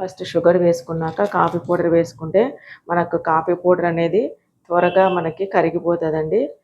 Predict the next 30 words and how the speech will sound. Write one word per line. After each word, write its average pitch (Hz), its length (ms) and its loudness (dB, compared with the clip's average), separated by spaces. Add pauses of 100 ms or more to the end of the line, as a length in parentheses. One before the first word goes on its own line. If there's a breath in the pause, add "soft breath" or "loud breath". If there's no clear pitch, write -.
(300)
లేదు 180 320 2
అంటే 180 280 0
ముందు 190 320 -2
కాఫీ 190 360 -2
పౌడర్ 190 320 -2
వేసుకొని 165 580 -4
తర్వాత 180 460 0
షుగర్ 180 360 0
వేసుకుంటే 165 760 -2 (300 loud breath)
అది 185 120 -4
అడుగున 185 300 -2
మనకి, 185 360 -2 (480 soft breath)
మనం 185 140 0
పాలు 180 340 2
కాంచి 180 380 -2
వేసుకునే 170 400 -4
లోపు 170 200 0
కింద 180 320 -4
అనేది 175 300 0
మనకి 180 320 -4
అడుగున 170 400 -2 (420 loud breath)
గడ్డ 160 140 0 (100)
కట్టినట్లు 180 380 0
అవుతుంది 170 280 2
కదండి, 160 320 -2
కొద్దిగా 175 340 -6
తడి 156 260 -4
ఉన్నా 165 260 0
ఏదన్నా 165 340 4
ఉన్నా. 160 380 2